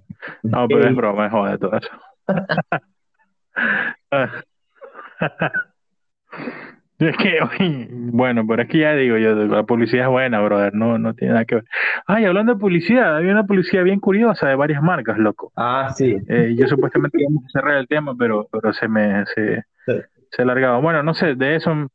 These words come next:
Speaker 1: eso podemos hablar tal vez en el siguiente tem-, en el siguiente episodio.
Speaker 2: De las ma-, sí, sí he visto la, la de las marcas, me parece muy, muy gracioso y muy mar-, muy marquetero, brother.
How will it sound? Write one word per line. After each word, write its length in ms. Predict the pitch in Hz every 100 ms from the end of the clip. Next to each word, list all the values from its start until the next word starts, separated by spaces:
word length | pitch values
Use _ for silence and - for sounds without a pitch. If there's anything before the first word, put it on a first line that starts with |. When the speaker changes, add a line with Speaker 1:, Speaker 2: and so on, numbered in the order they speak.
| -
Speaker 1:
eso 180 | 135 151
podemos 280 | 143 147
hablar 320 | 135 127 135 120
tal 120 | 117
vez 120 | 127
en 60 | 135
el 100 | 120
siguiente 280 | - 123 120
tem-, 240 | 113 107 123
en 120 | 120
el 100 | 110
siguiente 640 | 123 131 127 123 110 107 104
episodio. 420 | 107 113 117 110
Speaker 2:
De 60 |
las 140 | 120 123
ma-, 240 | 117 -
sí, 240 | 117 143 123
sí 80 |
he 40 | 139
visto 160 | 139
la, 160 | 147 131
la 120 | 127
de 60 | 123
las 100 | 131
marcas, 420 | 131 110 104 104
me 120 | 107
parece 280 | 107 120 123
muy, 540 | 127 127 120 107 127 -
muy 360 | 110 120 139 143
gracioso 480 | 135 147 151 151
y 60 | 131
muy 260 | 120 131 127
mar-, 240 | 123 120
muy 180 | 117 135
marquetero, 600 | 139 139 120 - 120 110
brother. 340 | 107 104 101